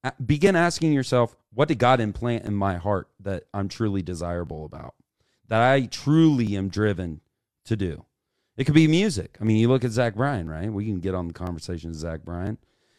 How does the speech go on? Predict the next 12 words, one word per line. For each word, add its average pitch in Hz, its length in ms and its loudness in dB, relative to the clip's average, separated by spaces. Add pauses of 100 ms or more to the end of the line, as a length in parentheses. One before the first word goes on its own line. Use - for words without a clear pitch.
(140)
Zach 120 260 2
Bryan's 117 360 2 (120)
just 104 320 -6
this, 104 180 -4
like, 92 240 -2 (400)
you 104 100 -4
know, 104 240 0 (320)
twenty-one-year-old 113 840 0
guy 92 260 -2
in 120 160 -2
the 87 80 -4
Navy, 98 480 -6